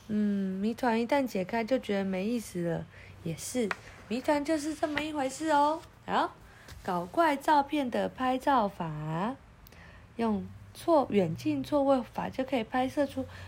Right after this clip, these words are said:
很多有趣的照片哦。一个人在镜头前面抬起脚，另一个人在远处就可以拍出大巨人被大巨人的脚踩到的样子哦。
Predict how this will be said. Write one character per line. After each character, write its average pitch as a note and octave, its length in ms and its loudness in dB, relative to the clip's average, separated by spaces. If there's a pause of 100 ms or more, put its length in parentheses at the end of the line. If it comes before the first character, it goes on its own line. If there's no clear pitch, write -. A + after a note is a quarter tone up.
很 G3 220 0
多 C#4 160 4
有 A#3 240 4
趣 - 180 -4
的 C#4 120 6
照 C#4+ 200 2
片 C#4 320 0
哦。 C4+ 300 0 (840)
一 G#3+ 140 -4
个 C4+ 160 6
人 G#3+ 220 4
在 B3+ 160 2
镜 B3 220 -2
头 G3+ 200 2
前 F#3 240 -2
面 G#3+ 260 0
抬 G3 220 -4
起 F#3+ 260 -6
脚， - 200 -2 (340)
另 B3+ 220 2
一 G#3+ 40 0
个 A3+ 60 2
人 G#3+ 100 0
在 B3+ 180 4
远 G3+ 260 2
处 C4 180 -2
就 C4 160 0
可 C4 160 0
以 G#3 80 0
拍 A#3+ 220 -4
出 C#4+ 240 -2 (360)
大 D#4 200 6
巨 D4+ 240 2
人 G#3+ 180 2 (320)
被 C#4 100 2
大 C#4 220 6
巨 C#4 140 0
人 A#3 240 2
的 - 0 -
脚 F#3+ 240 4
踩 F#3 240 -4
到 C4 200 2
的 A#3+ 100 4
样 B3+ 200 2
子 A3 160 -4
哦。 B3+ 300 4